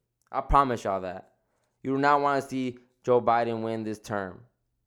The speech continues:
I don't care how much you hate Trump. We cannot let Biden see the office. Let's just not vote.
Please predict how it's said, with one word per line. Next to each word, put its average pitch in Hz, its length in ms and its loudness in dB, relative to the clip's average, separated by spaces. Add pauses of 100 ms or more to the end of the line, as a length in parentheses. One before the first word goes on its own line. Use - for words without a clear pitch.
(260)
I 156 140 4
don't 170 180 2
care 151 300 2
how 147 260 2
much 139 480 2
you 143 200 0
hate 151 500 -2 (240)
Trump. 165 560 0 (460)
We 143 120 0
cannot 135 540 2 (340)
let 135 380 2
Biden 120 420 0 (100)
see 123 520 -8 (260)
the 107 160 -2
office. 104 560 -2 (1200)
Let's 131 320 4
just 135 240 2
not 113 400 -2
vote. 107 340 -2